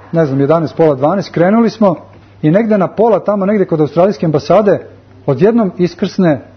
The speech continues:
mali jedan dečak, u to vreme ste, su ti mangupčići sileđe izgledali tako što se šišali kratko, imali su neki fenka re frizuru, kožna jakna, špicaste cipele i odjednom se pojavio ispred nas. Ja sam išao malo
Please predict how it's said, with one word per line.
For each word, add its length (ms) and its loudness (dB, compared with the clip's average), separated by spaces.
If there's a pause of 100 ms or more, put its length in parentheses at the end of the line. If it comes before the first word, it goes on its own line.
(340)
mali 320 0
jedan 200 0
dečak, 300 0
u 60 0
to 140 2
vreme 260 0
ste, 180 -4 (180)
su 140 -10
ti 140 -2
mangupčići 500 -2
sileđe 380 -2
izgledali 320 0
tako 200 -4
što 180 -8
se 120 -8
šišali 540 -4
kratko, 480 0 (460)
imali 200 0
su 160 0
neki 200 -2
fenka 340 0
re 120 2
frizuru, 540 0 (300)
kožna 360 2
jakna, 380 -2
špicaste 440 -6
cipele 440 2 (580)
i 200 2 (480)
odjednom 320 2
se 120 -2
pojavio 380 0
ispred 280 -4
nas. 340 -6 (500)
Ja 120 2
sam 180 -2
išao 200 0
malo 240 2